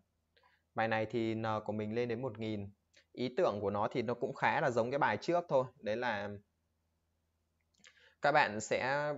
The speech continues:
mỗi lần mà các bạn gặp một cái giá trị A I ở trong mảng ấy, thì các bạn sẽ đếm xem là cái thằng A I đấy nó xuất hiện bao nhiêu lần. Bằng cách là các bạn phải xác định trước xem là đấy là lần đầu tiên các bạn gặp cái giá trị đó hay không.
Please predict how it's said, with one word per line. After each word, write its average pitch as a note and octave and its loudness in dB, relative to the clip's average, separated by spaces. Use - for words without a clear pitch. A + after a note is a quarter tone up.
mỗi A#2+ 2
lần C3 6
mà A2 4
các B2+ 2
bạn B2 0
gặp A2 4
một G#2+ -2
cái A#2 0
giá A2+ 0
trị A#2 -4
A A#2+ -2
I B2 0
ở F#2+ -2
trong A#2+ -6
mảng A2+ -4
ấy, A#2+ -10
thì G#2 -10
các A2 -4
bạn A#2 -2
sẽ C3+ -4
đếm A#2 -2
xem A#2+ -4
là G2+ -4
cái A2 -10
thằng A#2 -10
A A#2 -4
I A2+ -4
đấy G#2+ -2
nó A2+ -4
xuất - -8
hiện C#3 -6
bao A2+ -2
nhiêu A2 -6
lần. G2 -4
Bằng G#2+ 0
cách C#3 0
là G#2 -2
các C#3 2
bạn C#3 2
phải G2+ -4
xác D#3+ 0
định C#3+ -4
trước G#3 2
xem B2 -4
là G#2 -4
đấy A2+ 0
là C#3+ 0
lần A2 0
đầu G#2 0
tiên B2 -2
các B2+ -2
bạn A2+ 0
gặp A2+ -4
cái G#2+ -6
giá G#2+ -2
trị B2+ -6
đó G#2+ -2
hay B2+ -4
không. B2 -2